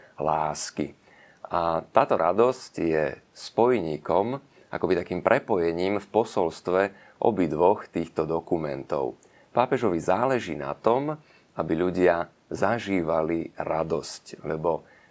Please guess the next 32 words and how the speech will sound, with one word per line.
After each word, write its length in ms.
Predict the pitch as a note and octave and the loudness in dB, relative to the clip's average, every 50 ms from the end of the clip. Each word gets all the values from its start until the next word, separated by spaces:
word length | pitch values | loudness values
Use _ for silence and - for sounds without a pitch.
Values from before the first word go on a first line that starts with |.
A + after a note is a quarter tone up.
| _ _ _ _ - | _ _ _ _ -20
skúsenosť 720 | - - - B2+ A#2+ - C#3+ A2+ F#2+ E2 D#2 - - - | -4 0 0 0 2 2 2 0 0 0 -4 -6 -10 -6
kresťanskej 640 | - - F#2+ G#2 A2 - B2 A#2 G#2+ - - - D#2+ D2+ | -2 0 0 0 0 0 -2 -2 -2 -2 -4 -4 -2 0
viery 280 | E2 F2 F#2 F2+ E2 | 2 2 2 2 0
bez 160 | D2 D2+ D#2 | -2 -4 -4
radosti, 720 | D#2 D2+ F2 G#2 A2+ A#2+ G#2+ - - - - F#2+ G#2 A2 - - | -2 0 0 2 4 2 2 0 -2 -6 -2 -2 -2 -2 -2 -4
ohlasovanie 720 | - - F#2 F#2+ F#2 F#2 - - E2+ E2 D#2+ E2 E2 D#2+ C#2+ | -2 -2 0 0 0 -2 -2 -2 -2 -2 0 0 -2 -2 -2
evanjelia, 720 | A1 E2+ G2 G2+ G#2 F2+ E2 E2 E2 E2 D#2+ E2 E2+ D#2+ | 0 0 2 2 0 0 -2 -4 -4 -2 0 0 0 0
ktoré 320 | - - - E2+ D#2 D#2 D2+ | -2 -4 -4 -4 -2 -2 0
je 80 | D2 | 0
radostnou 560 | D#2+ F#2+ G2 G2+ F2 - - - D2+ D2 D2+ | 0 2 2 2 0 -2 -4 -8 -6 -4 0
dobrou 320 | D2+ G2 G#2+ A2 G#2 F2+ E2 D#2+ | 2 2 4 4 2 2 2 0
zvesťou, 640 | D2+ D#2+ F2 F#2+ - - - - G2+ G2 G#2 G2+ - - - - - - - - - | -2 -2 -2 -2 -2 -2 0 2 4 4 2 2 -2 -8 -18 -20 -20 -20 -20 -18 -14
bola 400 | - - A2+ A2+ B2+ A2+ A2+ G2+ | -8 -2 0 2 4 4 4 2
by 160 | F#2+ G2 G#2 | 2 2 2
neúplná. 640 | G#2 - G#2+ G2+ - - - D#2 D2+ C2+ B1 A1 - - - _ _ - | 2 2 2 0 0 0 -2 -2 -2 -2 -4 -6 -6 -10 -14 _ _ -2
No 80 | A2 A#2+ | 0 0
a 20 | |
tak 140 | - C3 A2+ | 0 2 2
ja 120 | A#2 G2+ | 2 2
dúfam, 440 | E2+ F#2+ G#2 G#2+ - - G#2+ G#2+ G#2 | 2 2 0 0 0 0 0 0 0
že 160 | F#2+ E2+ F2+ | -2 -2 -2
aj 240 | C#2+ D2+ E2 D#2+ D#2 | 0 0 0 0 0
my 160 | E2 G2 A2+ A#2 A#2+ - - - - - _ _ _ | 0 2 0 0 -2 -6 -18 -20 -20 -20 _ _ _
pri 440 | - D#2+ E2 E2 E2 D#2+ D#2 D2+ - - - - | 0 2 2 2 2 2 0 -2 -4 -8 -6 -2
zamýšľaní 680 | - F#2 G2 A2+ A2+ G2 - - F2+ D#2+ D2+ D#2+ D#2 | 0 2 2 2 0 0 -2 -2 -2 -2 -2 -2 -4
sa 200 | D2+ - A2+ G#2+ | -4 -2 -2 -2
nad 120 | F#2+ D2+ - | -2 -2 -2
touto 280 | - E2 D#2+ - D2+ | -4 -4 -2 -2 -2
apoštolskou 640 | D#2 E2 - F#2+ F2+ - - F2+ E2+ - - D#2+ D2+ | -2 -2 -2 -4 -4 -2 -2 -4 -4 -4 -4 -4 -4
exhortáciou, 720 | D#2 D#2 D#2 F2 F2 E2+ - F2 E2+ E2 - - G2 G2 F#2 | -2 -2 -2 -4 -4 -2 0 0 -2 -2 -2 0 0 0 0
milí 200 | F2 F2 E2+ E2 | 0 -2 -4 -4
priatelia, 600 | - E2+ E2 E2 E2 - F#2 F#2 F2+ F#2 F2+ | -2 -2 -2 -2 -2 0 2 4 4 2 2